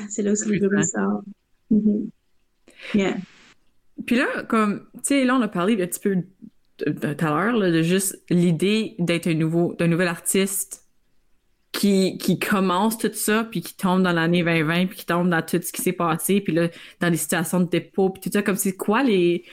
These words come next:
Speaker 2: les conseils ou, que tu donnerais à quelqu'un, comme, tu sais, qui vient de commencer ou qui, qui veut se lancer dans, dans cette formule d'or-là,
Speaker 1: N'oubliez
Speaker 2: comme
Speaker 1: pas qu'on est
Speaker 2: artiste?
Speaker 1: déjà créatif, man. On est déjà créatif. So, déjà, le fait que t'as osé de le faire,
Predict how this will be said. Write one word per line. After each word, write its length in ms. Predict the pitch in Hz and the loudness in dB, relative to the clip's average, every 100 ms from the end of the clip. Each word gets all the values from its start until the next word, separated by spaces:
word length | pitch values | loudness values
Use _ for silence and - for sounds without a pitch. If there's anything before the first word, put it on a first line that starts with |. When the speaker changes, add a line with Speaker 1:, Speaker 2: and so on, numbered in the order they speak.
| - | -4
Speaker 2:
les 100 | 185 | -2
conseils 640 | 175 180 175 190 202 180 170 | 2 0 2 0 2 2 2
ou, 240 | 170 165 - | 0 -4 -4
que 60 | |
tu 160 | 175 170 | -4 -2
donnerais 480 | 170 165 160 175 180 | 0 2 2 2 0
à 140 | 170 | -2
quelqu'un, 480 | 170 160 - 165 165 | -2 -2 0 0 0
comme, 160 | 160 151 | 0 -2
tu 60 | |
sais, 60 | 170 | -2
qui 100 | 170 | 0
vient 120 | 160 | 0
de 40 | 165 | 2
commencer 600 | 165 165 160 170 170 160 | 0 0 2 2 4 4
ou 80 | 147 | 2
qui, 340 | - 156 143 | 2 0 0
qui 180 | - 156 147 | -2 -2 2
veut 200 | 180 180 | 2 2
se 160 | - | 2
lancer 540 | 170 175 170 180 175 170 | 2 0 0 0 2 2
dans, 300 | 165 156 156 - - - _ | 0 0 -2 -6 -20 -20 _
dans 160 | 175 165 | -2 -2
cette 520 | - - - - 180 | -4 -8 -8 -4 -4
formule 540 | 160 - 175 170 165 160 | -4 -2 0 2 2 2
d'or-là, 640 | 160 170 160 156 160 165 | 2 0 2 2 4 2
Speaker 1:
N'oubliez 60 | 160 | 2
Speaker 2:
comme 360 | - 381 392 | 0 0 -2
Speaker 1:
pas 60 | 494 | -2
qu'on 140 | 330 262 | 0 0
est 40 | |
Speaker 2:
artiste? 160 | 247 233 | 2 0
Speaker 1:
déjà 220 | 220 330 | 0 -2
créatif, 720 | - 262 214 185 - 320 339 | -2 -2 -2 -4 -4 -2 0
man. 280 | 247 214 202 | 0 -2 -2
On 100 | 220 | 0
est 120 | 233 | 2
déjà 400 | 208 339 349 330 | 2 2 2 2
créatif. 520 | 262 311 247 233 262 226 | 0 0 0 0 0 0
So, 180 | - 226 | 2 2
déjà, 240 | 285 359 | 4 2
le 120 | 269 | 2
fait 220 | 208 294 262 | 0 -4 -2
que 100 | 254 | -2
t'as 80 | - | 0
osé 440 | 254 247 208 262 | 2 2 2 0
de 80 | 226 | 0
le 80 | 196 | -2
faire, 340 | - 226 285 | -2 -2 -2